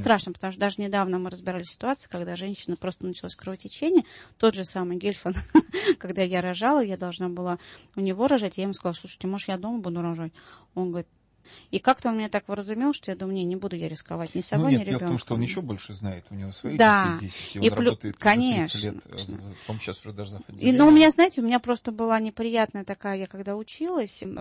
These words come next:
Speaker 1: у нас была практика в, в психиатрическом отделении, и, э, нам показывали женщину, которая рожала дома.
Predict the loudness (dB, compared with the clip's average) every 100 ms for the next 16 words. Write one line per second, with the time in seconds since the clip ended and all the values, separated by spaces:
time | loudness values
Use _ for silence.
0 | -6 -4 -4 -4 -6 -4 -2 -4 -6 -12
1 | -10 -10 -14 -18 _ -12 2 4 4 -2
2 | -8 -10 -8 -6 -2 2 4 2 0 -16
3 | -20 -8 -2 2 2 4 4 6 4 2
4 | -2 -12 -12 -2 2 2 2 -2 -4 -4
5 | -4 2 4 4 -2 -4 0 0 0 -2
6 | -2 -2 -2 -2 0 0 -2